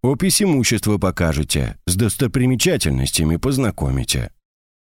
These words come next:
А пока думайте, что же такое мне будет лучше показать,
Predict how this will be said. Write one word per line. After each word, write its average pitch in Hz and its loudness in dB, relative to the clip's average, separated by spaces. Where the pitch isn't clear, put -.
А 104 0
пока 139 0
думайте, 120 2
что 175 0
же 165 2
такое 180 0
мне 170 2
будет 143 0
лучше 151 2
показать, 110 0